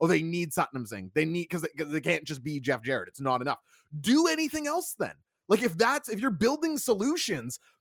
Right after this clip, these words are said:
dude, helicopter view <laughs> the solution. You don't need to make Jeff Jarrett look good. Give somebody Rey Fenix can feel comfortable with and get his groove back. And if you're dying to do Jeff Jarrett back in the international title scene for God knows why,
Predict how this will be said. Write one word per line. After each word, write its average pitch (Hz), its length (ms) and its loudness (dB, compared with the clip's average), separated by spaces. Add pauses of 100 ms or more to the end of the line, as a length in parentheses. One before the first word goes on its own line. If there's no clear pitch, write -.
(120)
dude, 320 320 6
helicopter 240 680 0
view 214 180 4
<laughs> - 80 2
the 226 80 6
solution. 220 800 2 (320)
You 254 220 4
don't 277 240 8
need 285 180 2
to - 100 8
make 226 180 8
Jeff 208 200 2
Jarrett 220 320 0
look 294 240 0
good. 139 240 -4 (260)
Give 269 200 0
somebody 254 340 -4
Rey 202 160 2
Fenix 180 300 -8
can 139 160 -10
feel 170 140 -4
comfortable 160 480 -4
with 147 180 2 (380)
and 135 220 -8
get 160 120 6
his 151 80 -2
groove 147 160 2
back. 131 140 2
And 135 100 -4
if 151 40 -4
you're 151 80 2
dying 208 380 2
to 220 80 -6
do 233 160 -4
Jeff 196 180 0
Jarrett 185 260 0
back 165 200 0
in 202 80 -10
the 202 80 -4
international 190 420 -6
title 185 220 -4
scene 135 160 -10
for 151 100 -8
God 147 300 0
knows 220 280 2
why, 156 380 2